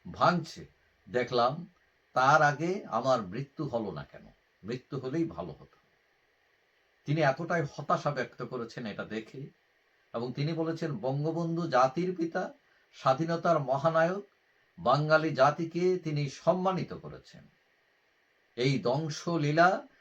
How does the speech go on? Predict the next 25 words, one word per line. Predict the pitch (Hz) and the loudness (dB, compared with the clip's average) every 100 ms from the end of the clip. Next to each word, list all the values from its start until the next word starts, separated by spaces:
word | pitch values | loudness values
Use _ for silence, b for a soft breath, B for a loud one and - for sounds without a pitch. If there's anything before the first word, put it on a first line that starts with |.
| b | b
বাঙালি | - 131 147 151 147 | 0 2 4 4 2
জাতির | 131 120 131 165 165 | 2 2 4 0 0
জন্য | 170 160 156 151 _ | -2 -4 -6 -8 _
কলঙ্ক | 160 180 196 143 | 0 2 0 -2
হয়ে | 107 82 - | -6 -10 -14
থাকবে। | - - _ _ _ _ _ _ _ _ _ _ _ _ _ _ _ _ | -18 -20 _ _ _ _ _ _ _ _ _ _ _ _ _ _ _ _
এটা | 120 131 | -4 -4
বঙ্গবীর | 117 127 123 113 - | -4 -4 -4 -6 -2
কাদের | 110 120 | -2 -2
সিদ্দিকীর | 127 - 78 - - - | -8 -12 -16 -18 -18 -18
কথা। | - _ _ _ _ _ _ _ _ _ _ _ _ _ _ _ - | -20 _ _ _ _ _ _ _ _ _ _ _ _ _ _ _ -4
তিনি | 147 156 | 0 2
আরো | 127 175 | 4 4
বলেছেন | 185 185 - 170 196 - b b b | 4 2 0 -6 -8 -12 b b b
যে | 104 | -6
বত্রিশ | 90 127 143 160 170 - | -4 -6 -6 -6 -6 -2
নাম্বার | 180 170 175 165 | -2 4 4 4
ভাঙ্গা | 107 143 185 185 180 | 4 0 2 2 4
হয়তো | - 185 - - _ _ _ _ _ _ - | 4 2 0 -14 _ _ _ _ _ _ -4
পনেরো | 139 160 185 | -2 4 8
আগস্টের | 147 135 175 175 202 202 | 8 8 2 -2 0 0
চেয়ে | - 190 | 2 0
বড় | 165 120 143 190 208 | 0 4 4 4 2
কিছু | 180 - 113 | -2 -4 -4
নয়, | 98 135 220 | -2 -4 -6